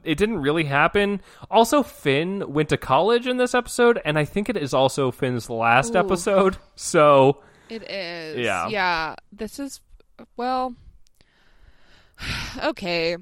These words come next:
Speaker 2: Like, in retrospect, I, I have, like, g-, good positive feelings about Finn in, like, an abstract
Speaker 1: Yeah.
Speaker 2: way. Um, still,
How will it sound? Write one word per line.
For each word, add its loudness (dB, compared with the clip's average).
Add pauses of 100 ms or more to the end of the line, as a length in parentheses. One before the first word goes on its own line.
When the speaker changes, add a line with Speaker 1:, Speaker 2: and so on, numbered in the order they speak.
(140)
Speaker 2:
Like, -6 (1600)
in -4 (100)
retrospect, -2
I, -4 (260)
I 2
have, -2
like, -8 (160)
g-, -10 (420)
good 0
positive -4
feelings -8
about -6
Finn -6
in, -10
like, -8
an -14
abstract -4
Speaker 1:
Yeah. -10
Speaker 2:
way. -2 (500)
Um, -4 (100)
still, -2